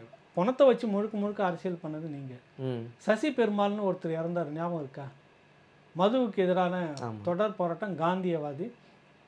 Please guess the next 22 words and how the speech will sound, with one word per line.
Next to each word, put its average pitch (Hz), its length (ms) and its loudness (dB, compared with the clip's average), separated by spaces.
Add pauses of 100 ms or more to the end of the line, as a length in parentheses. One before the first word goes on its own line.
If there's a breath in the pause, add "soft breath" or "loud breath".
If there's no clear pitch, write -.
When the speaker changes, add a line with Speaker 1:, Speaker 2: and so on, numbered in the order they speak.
(680)
Speaker 1:
அவருடைய 160 340 0
பணத்தை 220 340 2
தூக்கின்னு 202 240 -2
வச்சுக்கிட்டு 190 380 0
அரசியல் 165 380 -2
பண்ணது 135 240 -8
யாரு? 113 180 -14 (840)
இன்னைக்கும் 214 320 0
புகைப்படம் 185 440 2
இருக்கு. 165 280 -2
கருப்பு 247 240 0
கண்ணாடி 196 280 2
போட்டுன்னு, 175 440 -2 (640 soft breath)
மக்கள் 180 340 2
பார்த்து 190 880 2
சிரிக்கிறது 220 600 -2
தெரிஞ்சிடக்கூடாது 190 600 0
நமக்குன்றதுன்னு, 156 560 -6
கருப்பு 208 280 2
கண்ணாடி 175 320 0
எல்லாத்தையும் 160 340 -4
போட்டுன்னு, 165 320 -4